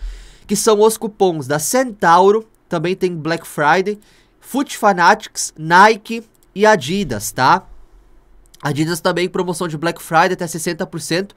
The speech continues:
Cupom noventa e nove tem parceria com todas essas lojas, tá, galera? É, hoje, cupom noventa e nove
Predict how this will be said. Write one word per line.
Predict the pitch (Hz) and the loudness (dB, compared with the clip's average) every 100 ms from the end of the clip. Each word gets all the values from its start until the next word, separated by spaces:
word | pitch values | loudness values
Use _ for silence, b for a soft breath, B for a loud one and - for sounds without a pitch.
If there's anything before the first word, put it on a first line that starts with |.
| B B B B B | B B B B B
Cupom | 196 156 240 262 | -6 2 2 4
noventa | 247 226 226 | 4 4 2
e | 202 | 2
nove | 196 196 | 4 2
tem | 214 208 | -4 -4
parceria | 208 214 208 208 190 214 | 0 0 2 0 2 0
com | 214 190 | -2 -4
todas | 202 208 226 220 - | 4 4 4 0 -2
essas | 190 190 202 | -4 -4 -4
lojas, | 185 175 190 156 | 0 4 2 2
tá, | 151 151 | -4 -2
galera? | 165 160 131 92 _ _ _ _ _ _ _ _ _ _ _ _ _ _ _ - | 0 0 0 -6 _ _ _ _ _ _ _ _ _ _ _ _ _ _ _ -4
É, | 147 156 156 156 156 | 2 6 6 6 6
hoje, | 190 233 262 127 98 80 _ _ _ _ | 8 8 6 0 -8 -10 _ _ _ _
cupom | 160 156 196 | -8 0 2
noventa | 196 175 180 151 | 2 0 -2 -4
e | |
nove | 113 139 196 127 92 | -2 2 2 2 -10